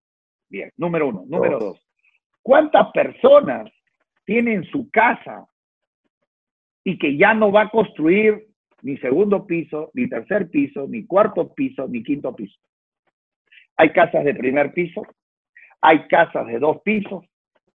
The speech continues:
Speaker 1: donde probablemente viven dos señores ya en jubilación, recibiendo una pensión de la O N P, no viven, sobreviven, ¿sí? ¿Se entiende el concepto? No viven, sobreviven.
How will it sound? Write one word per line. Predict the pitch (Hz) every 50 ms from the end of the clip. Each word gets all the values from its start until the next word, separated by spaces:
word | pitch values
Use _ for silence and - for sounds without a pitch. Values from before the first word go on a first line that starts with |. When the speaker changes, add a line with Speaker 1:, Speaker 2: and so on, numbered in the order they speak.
| _ _ _
Speaker 1:
donde | 127 147 143 135 131 110
probablemente | - 127 135 147 156 156 143 151 156 147 156 139
viven | 143 147 147 139 127
dos | 135 - 151
señores | - 147 135 143 143 143 135 123
ya | 127 139 143 147 143 - _ -
en | - 120 117 107
jubilación, | 98 - - 117 113 117 104 113 113 - - 170 190 220 220 214 220 202 -
recibiendo | - 127 117 - 123 131 139 143 143
una | 143 139 127 -
pensión | - 165 165 160 - - 143 139 139
de | 131 120
la | 117 123
O | 135
N | 131 123 117
P, | - - 165 185 202 214 - _ _ _ _ _ _ _ _ _ -
no | 143 175 196 190
viven, | 151 202 220 220 185 139 123 117 110 101
sobreviven, | - 151 131 120 123 127 127 139 180 202 202 185 180 202 214 - _ - - -
¿sí? | - 151 - _ _
¿Se | 135
entiende | 127 127 123 156 165 165 160 151 151 151 _ _ _
el | - 131
concepto? | - 135 123 - 190 202 - - _ 131 -
No | - 196 220
viven, | 254 262 220 156 127
sobreviven. | - - 139 135 147 190 220 151 -